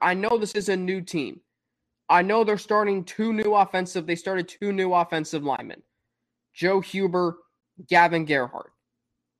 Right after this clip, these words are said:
But you have got to stay under composure. The Bearcats beat themselves in this game. And this drive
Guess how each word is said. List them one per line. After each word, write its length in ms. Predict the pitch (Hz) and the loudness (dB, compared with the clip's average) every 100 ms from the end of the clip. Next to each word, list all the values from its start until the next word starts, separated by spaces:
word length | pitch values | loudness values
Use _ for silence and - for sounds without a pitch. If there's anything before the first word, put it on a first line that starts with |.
| _ _ _ _ _ - | _ _ _ _ _ -14
But 140 | 135 | -10
you 140 | 170 | -2
have 180 | 190 - | -4 0
got 220 | - 185 | 6 8
to 80 | 180 | 8
stay 200 | - 175 | 4 0
under 180 | 156 147 | 0 -2
composure. 600 | 147 147 143 127 - - _ _ _ _ _ - | -6 -8 -6 -6 -8 -20 _ _ _ _ _ -14
The 60 | 143 | -4
Bearcats 680 | 202 254 262 233 214 - - _ | 4 4 4 4 4 2 -18 _
beat 240 | - 202 202 | -2 -2 0
themselves 540 | 180 175 190 170 151 | -2 0 0 0 0
in 100 | 151 | -4
this 160 | 139 135 | -4 -4
game. 260 | 110 - _ _ _ _ _ _ - | -10 -12 _ _ _ _ _ _ -12
And 180 | 117 | -12
this 280 | 131 202 240 | 0 0 0
drive 420 | 202 190 165 156 | 2 6 6 4